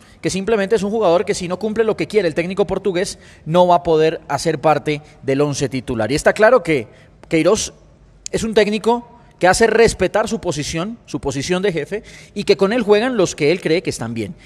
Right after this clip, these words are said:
Y lo dijo ya en conferencia de prensa en su momento, James y Falcao van a jugar si están al mil por ciento.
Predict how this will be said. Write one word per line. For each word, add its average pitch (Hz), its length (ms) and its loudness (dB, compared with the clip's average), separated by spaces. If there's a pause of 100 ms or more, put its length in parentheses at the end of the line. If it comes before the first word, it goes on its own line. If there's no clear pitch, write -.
(140)
Y 156 100 0
lo 185 80 6
dijo 220 200 4
ya 208 100 2
en 214 60 -2
conferencia 180 460 0
de 165 60 0
prensa 180 240 -4
en 165 40 -8
su 165 120 -8
momento, 196 340 -2
James 170 220 -4
y 143 60 -8
Falcao 151 280 -4
van 165 100 -4
a 156 60 -4
jugar 147 260 0
si - 160 -8
están 156 220 -4
al 151 80 -4
mil 147 140 -6
por 143 160 -4
ciento. 226 420 2